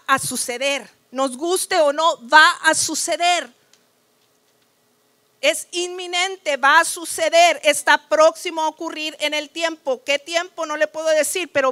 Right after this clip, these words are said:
va a ocurrir. ¿Cuáles son unos indicadores de esa inminencia, eh, eh, de, del retorno de Cristo? ¿Cuáles son unos indicativos de la inminencia de que volverá?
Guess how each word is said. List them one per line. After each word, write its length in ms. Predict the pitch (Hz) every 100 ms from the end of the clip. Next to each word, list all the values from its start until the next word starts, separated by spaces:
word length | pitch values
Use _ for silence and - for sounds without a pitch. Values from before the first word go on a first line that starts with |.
| 240
va 300 | 269 294 -
a 140 | 302 302
ocurrir. 500 | - 330 349 381 - _ _ _ _ _ _ _ _ _ _ _
¿Cuáles 300 | 339 359 349
son 280 | - 359 349
unos 260 | 349 -
indicadores 840 | 349 330 302 302 311 381 339 285
de 80 | 294
esa 220 | 285 359
inminencia, 1000 | 320 311 330 311 330 349 339 - 302 233 - _ _ _ _ -
eh, 400 | 254 254 254 240
eh, 40 |
de, 280 | 226 262 240
del 200 | 240 262
retorno 580 | 254 269 285 285 294 285
de 140 | 262
Cristo? 560 | 262 320 311 - - 226
¿Cuáles 260 | - 302 302
son 220 | 330 330
unos 260 | 320 320
indicativos 800 | 311 294 285 277 269 320 294 247
de 80 | 254
la 140 | 262 262
inminencia 760 | 262 262 285 294 - 247 208 - - _
de 180 | 226 254
que 140 | 254
volverá? 560 | 240 247 240 262 233